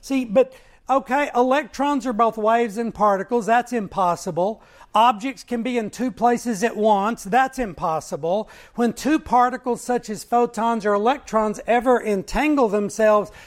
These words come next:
they become entangled forever. And no matter how far apart they are, they will continue to affect the other one spin.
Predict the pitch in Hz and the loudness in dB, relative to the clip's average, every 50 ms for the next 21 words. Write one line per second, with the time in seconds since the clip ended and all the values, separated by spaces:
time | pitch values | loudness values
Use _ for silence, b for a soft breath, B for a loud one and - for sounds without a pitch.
0 | B B 214 233 240 202 202 226 - - 226 233 226 202 - 214 220 202 - - | B B 0 0 0 0 -2 -6 -6 -6 -8 -6 -6 -6 -6 -6 -6 -6 -6 -6
1 | 220 240 254 233 247 233 - - 240 208 220 233 247 214 214 220 226 - B B | -6 -4 -2 0 0 0 0 -2 -2 0 0 0 2 2 2 0 0 0 B B
2 | B B 269 285 302 294 302 285 247 214 226 262 285 233 - - 254 240 226 214 | B B 0 2 2 4 4 2 2 2 2 0 0 0 0 2 4 4 4 2
3 | - - 208 226 214 - - - 220 208 185 - 214 269 320 339 302 214 185 180 | 0 0 0 0 0 0 0 0 2 2 2 2 4 4 6 6 4 4 2 0
4 | 202 208 - B B B B 214 220 233 247 285 277 269 - 277 240 - - 240 | 0 -2 -4 B B B B 0 0 0 0 -2 -4 -4 -4 -6 -6 -4 -4 -2
5 | 233 226 226 233 233 - - 240 233 214 - - 233 233 220 - - 233 214 208 | -2 -2 -2 -4 -6 -6 -4 -2 -2 -2 0 2 2 2 2 0 -2 0 2 4
6 | 226 226 190 214 196 202 208 208 202 135 - - - - - _ - 240 226 208 | 4 2 2 0 -2 -2 -2 -4 -4 -8 -12 -14 -14 -14 -6 _ 0 2 2 2
7 | 175 135 110 107 113 | 0 -2 -4 -8 -12